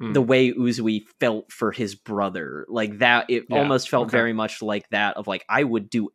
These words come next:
Speaker 2: anything for you. I don't wanna see you go."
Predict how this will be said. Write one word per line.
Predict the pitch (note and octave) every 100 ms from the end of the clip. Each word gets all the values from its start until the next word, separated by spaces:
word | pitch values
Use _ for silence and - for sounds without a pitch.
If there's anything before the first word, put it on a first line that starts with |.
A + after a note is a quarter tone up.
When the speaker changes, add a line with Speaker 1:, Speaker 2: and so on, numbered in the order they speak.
| _
Speaker 2:
anything | B2+ B2+ B2+ A#2 A#2+ A2+
for | A2+ A2+
you. | G#2 G#2+ G#2 -
I | A#2
don't | A2+ -
wanna | G#2 G2+
see | - G#2+
you | G2+ G2
go." | F#2+ F2+ G2 B2+ F#3